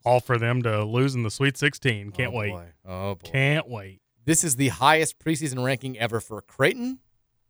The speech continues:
Speaker 1: Good
Speaker 2: which
Speaker 1: for them.
Speaker 2: checks in at, uh, number eight after almost going to the Final Four last year.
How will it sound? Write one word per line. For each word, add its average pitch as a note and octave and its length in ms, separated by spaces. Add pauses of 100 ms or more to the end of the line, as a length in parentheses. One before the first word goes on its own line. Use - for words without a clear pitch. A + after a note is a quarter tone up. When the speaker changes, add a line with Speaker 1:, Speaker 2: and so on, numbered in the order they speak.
(560)
Speaker 1:
Good D4+ 100
Speaker 2:
which C3 100
Speaker 1:
for D4 60
them. G#3+ 220 (380)
Speaker 2:
checks - 300
in E3 260
at, C3 360
uh, A#2+ 220
number A#2 260
eight D3+ 240 (160)
after A#2 320
almost C3+ 320
going C3 160
to A#2+ 60
the A#2+ 60
Final B2 240
Four B2 200
last A2+ 280
year. D3 180